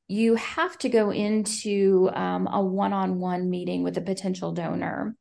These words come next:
and really ask questions and listen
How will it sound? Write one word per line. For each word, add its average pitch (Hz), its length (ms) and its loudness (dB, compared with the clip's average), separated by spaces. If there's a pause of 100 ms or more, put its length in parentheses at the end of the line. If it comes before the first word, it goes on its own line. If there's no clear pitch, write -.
(800)
and 208 320 -4
really 233 680 0 (340)
ask 220 260 -4
questions - 840 -6 (420)
and 202 360 0
listen 190 760 -6